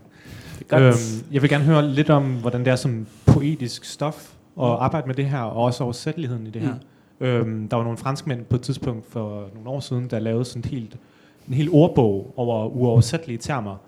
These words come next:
Speaker 1: Ah,
Speaker 2: men egentlig som
Speaker 1: ja.
Speaker 2: sådan en hyldest til
Speaker 1: Ah.
Speaker 2: filosofiske begreber som Kierkegaards øjeblikket,
Speaker 1: Ja.
Speaker 2: eller
Speaker 1: Ja.
Speaker 2: en masse tyske
Speaker 1: Ja.
Speaker 2: Heidegger-begreber. Er der nogle, øh, uoversætteligheder her, som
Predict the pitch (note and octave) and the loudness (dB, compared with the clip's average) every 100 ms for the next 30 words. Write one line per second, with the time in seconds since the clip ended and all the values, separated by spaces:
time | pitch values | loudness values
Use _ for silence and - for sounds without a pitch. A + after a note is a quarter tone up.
0 | - D#3 F3+ C#3+ D3 A#2 C#3 C3+ C3 A#2 | -6 -2 0 0 -2 -2 -4 -2 -2 -4
1 | B2 - F3 A2 - A#2+ G#2+ E3 B2 - | -6 -2 0 -2 -4 -6 -4 -6 -6 -6
2 | C#3 A2+ - A#2+ C3 B2 A2 A2+ A2 G#2+ | -8 -10 -10 -10 -4 -4 -4 -6 -8 -8
3 | G#2 C#3 C3 B2+ A#2 - A#2 B2 A2+ A2+ | -2 0 2 2 0 -2 -4 -4 -4 -4
4 | C3+ A2+ G#2 G#2 F#2+ G2 - C#2 - _ | -4 -6 -6 -8 -10 -12 -18 -20 -20 _
5 | _ A2+ G#2+ G#2+ - A#2 - A2 A2 A#2 | _ -8 -8 -8 -10 -12 -8 -8 -6 -6
6 | G#2+ G2+ G#2+ - - - A2+ A2+ A2+ C3+ | -6 -6 -6 -10 -10 -8 -8 -8 -6 -2
7 | C3+ C3+ B2+ B2+ B2 A#2 A#2 - _ C#3+ | 0 0 -2 -2 0 0 -2 -6 _ 0
8 | C#3+ C3 B2+ F3+ D#3+ B2+ B2+ A2+ D#3 G#2+ | 2 2 -2 -4 -4 -4 -4 -2 -4 -4
9 | - A#2+ A#2 | -10 -10 -10